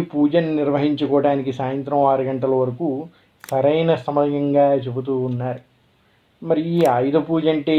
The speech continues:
ఏం చేయాలండి అంటే, మీ యొక్క ఆయుధాలు ఏవైతే ఉన్నాయో, మీరు వినియోగించే వస్తువులు, మీ పనిముట్లు కానీ, ఇవన్నీ మీ వస్తు వాహనాలని శుభ్రంగా శుభ్రపరచుకొని,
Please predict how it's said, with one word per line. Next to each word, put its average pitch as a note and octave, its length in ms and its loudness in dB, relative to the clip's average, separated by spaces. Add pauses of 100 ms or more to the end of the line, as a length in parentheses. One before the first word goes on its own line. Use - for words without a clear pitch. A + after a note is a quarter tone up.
ఏం D3 220 2
చేయాలండి C#3+ 680 2
అంటే, C3+ 340 -2 (840)
మీ D3+ 140 -6
యొక్క D#3+ 280 -2 (200)
ఆయుధాలు D#3 560 2
ఏవైతే D#3 380 0
ఉన్నాయో, D3+ 440 0
మీరు D3 240 2
వినియోగించే D3 720 0
వస్తువులు, C#3+ 600 0 (840)
మీ D3 180 -2
పనిముట్లు C#3+ 640 -2
కానీ, C#3 300 0 (120)
ఇవన్నీ C3+ 400 -4
మీ C3+ 200 -4 (120)
వస్తు B2 400 -4
వాహనాలని C#3 840 0 (760)
శుభ్రంగా D3+ 460 0 (100)
శుభ్రపరచుకొని, D3 880 0